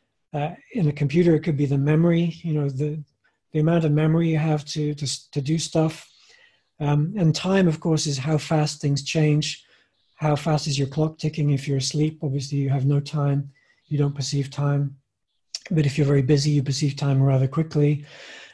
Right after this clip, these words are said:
Uh, and so the relativity of time and, and space is, is an issue which we have assumed was part of physics for the longest time. It's been the domain of physicists. But this is creeping more and more into computer science,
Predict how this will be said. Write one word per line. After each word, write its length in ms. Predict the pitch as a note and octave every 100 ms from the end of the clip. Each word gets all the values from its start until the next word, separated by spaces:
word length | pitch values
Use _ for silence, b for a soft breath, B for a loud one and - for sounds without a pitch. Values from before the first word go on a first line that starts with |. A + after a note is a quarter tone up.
| -
Uh, 140 | G3+ A3
and 120 | F#3
so 280 | F#3+ F3+ F3+ B B
the 80 | F3+
relativity 600 | F3 F3+ E3+ G#3+ A3 G3+
of 100 | F#3
time 320 | - F3+ E3
and, 180 | E3 G3 - _ _
and 200 | F3 D3
space 640 | - - E3+ E3+ - - - _ _ _ _ _ _ _
is, 220 | G3 -
is 280 | A3 A3+ G3
an 100 | F#3
issue 400 | G#3+ - G#3+ E3
which 380 | E3+ - - -
we 540 | D#3+ E3 E3 E3+ - _ _
have 140 | E3+
assumed 420 | D3+ - C4 C#4+ F3
was 120 | D3+
part 240 | - D#3+
of 80 | D3
physics 380 | - G#3 E3 -
for 120 | -
the 100 | C#3+
longest 380 | D3+ D3+ D3 -
time. 240 | F3+ D#3+
It's 100 | D3
been 160 | - D#3
the 80 | C#3+
domain 340 | D3 D#3+ D#3
of 80 | C#3+
physicists. 720 | F3+ F#3 E3 C#3 B2 - - B B B B
But 120 | F#3
this 160 | F3+ A3
is 160 | B3
creeping 540 | - - A3+ A3+ F#3+ F3
more 280 | E3 G3+ G3
and 100 | D#3
more 340 | F3 E3+ D#3+
into 280 | D#3+ D#3 D3
computer 360 | D3+ C#3+ D#3
science, 600 | D3+ E3 D#3 C#3 C#3+ -